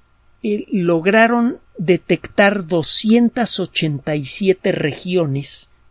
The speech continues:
en la estructura de estas cuatro proteínas que tienen alguna funcionalidad que en principio se puede descomponer.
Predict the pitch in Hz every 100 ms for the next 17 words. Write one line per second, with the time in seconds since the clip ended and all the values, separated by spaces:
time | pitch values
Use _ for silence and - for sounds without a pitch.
0 | - _ _ _ _ _ _ _ _ -
1 | 151 147 135 - - 190 160 156 160 -
2 | 151 - 160 - - 165 147 165 - _
3 | _ _ _ _ _ - 175 160 - 220
4 | 226 226 220 185 165 196 208 202 190 165
5 | - 165 151 147 156 175 170 170 156 135
6 | 151 139 - 160 180 156 131 - 151 151
7 | 139 131 - 151 135 156 151 165 -